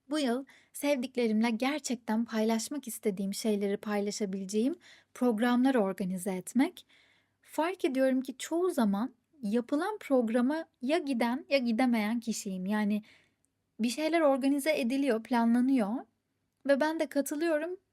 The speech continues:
veya katılamıyorsam katılamıyorum. Ama bu yıl aktif olarak o istediğim programı organize eden, sevdiklerini o programa çağıran, davet eden kişi olmak istiyorum.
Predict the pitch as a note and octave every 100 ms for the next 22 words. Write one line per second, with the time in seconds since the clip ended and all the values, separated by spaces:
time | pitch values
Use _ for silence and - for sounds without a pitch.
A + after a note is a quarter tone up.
0 | _ C#4 B3+ B3 C4+ C4+ A#3 G#3+ D4+ D4+
1 | C4+ B3 A#3+ C4 A3+ G3 D4 - _ _
2 | _ _ _ B3+ D4+ C4 D#4+ F4 D4+ F4+
3 | - _ _ A#3 B3 - F4+ F4 C#4 A3+
4 | C#4 E4+ - _ - A#3+ A#3 - C#4 A#3
5 | C#4+ D#4+ - B3 A3+ C4 E4 A3+ G#3+ G3+
6 | A3+ A#3 C4+ - G3+ G3+ F3+ - _ -
7 | - - B3 A3+ A3+ B3+ B3+ D4 C4+ C4
8 | B3 A3+ B3 C#4+ - A3+ A3 A3+ A3 G3
9 | G#3+ G#3+ A#3+ A3+ G#3+ G3+ G3+ F#3+ - _
10 | _ - A3 G#3+ - G3+ G3 F#3+ - -
11 | G#3+ F#3+ F#3 F#3